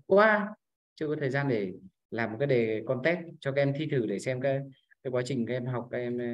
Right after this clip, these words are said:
vận dụng được kiến thức gì. Quay trở lại bài này,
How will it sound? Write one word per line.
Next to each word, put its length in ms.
vận 160
dụng 160
được 120
kiến 100
thức 100
gì. 240
Quay 240
trở 120
lại 220
bài 120
này, 200